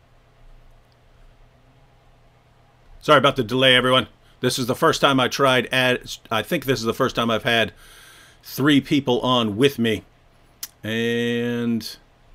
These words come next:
uh, right, in theory this will work. So I added to group. Now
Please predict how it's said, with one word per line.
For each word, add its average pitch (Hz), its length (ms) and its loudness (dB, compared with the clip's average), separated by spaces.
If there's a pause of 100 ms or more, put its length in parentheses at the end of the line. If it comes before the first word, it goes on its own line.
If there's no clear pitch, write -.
(800)
uh, 107 440 -14
right, 117 640 -6 (840)
in 107 160 -12
theory 147 480 -6
this 139 200 -2
will 120 120 -4
work. 165 440 -4
So - 240 -10
I - 140 -8
added 139 320 -2
to 156 180 -2
group. 143 360 0 (1400)
Now 151 680 -2